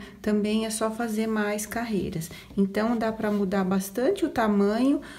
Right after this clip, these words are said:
com, com os mesmos pontos que nós vamos começar, dá pra você fazer maior ou menor. Então, é bem fácil. Ah, deixa eu medir aqui pra vocês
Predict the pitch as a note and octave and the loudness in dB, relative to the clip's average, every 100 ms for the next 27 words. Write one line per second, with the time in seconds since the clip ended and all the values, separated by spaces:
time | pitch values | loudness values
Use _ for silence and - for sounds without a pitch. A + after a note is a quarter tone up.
0 | - - A#3+ A#3 A#3 - - G3+ G3+ - | -16 -2 0 2 -2 -4 -2 -2 -2 -2
1 | A#3 A3+ G#3+ A3 B3+ E4+ F#4 F4+ - - | 0 0 0 2 4 6 6 4 0 0
2 | A3+ A3+ B3+ B3+ G#3+ A3+ G#3+ G#3 G#3 G#3 | 2 4 2 -2 -4 0 2 2 2 0
3 | G3 - G3 F#3+ F#3+ A#3 A#3 D#4 - - | -2 0 2 4 2 0 0 0 -4 -14
4 | - A3 G#3+ A3 G#3+ G#3+ A3 G#3+ G#3+ G3+ | -2 0 2 2 0 0 0 0 2 2
5 | G#3 G#3 G3+ G3 F#3 F#3+ A#3+ E4+ - B3 | 2 2 4 4 4 4 4 2 2 4
6 | B3 C#4 D#4 B3 F3 D#3+ - - - - | 4 4 4 4 4 2 -4 -14 -20 -20
7 | - - - - - G3 G3 G#3+ A3 G3+ | -20 -20 -20 -20 -2 0 2 2 2 2
8 | A#3+ C#4+ C#4 G#3+ G#3 B3 - C#4+ - - | 2 2 2 0 2 0 0 -4 -6 -12
9 | - - G#3 G#3+ A3 B3 A#3+ A3 G3 G#3 | -8 -2 0 0 0 -2 -2 0 0 0
10 | G3+ G#3 G3+ G3+ G3 F#3+ - G3 F#3+ F#3+ | -2 -4 -2 -2 0 -4 -2 2 2 0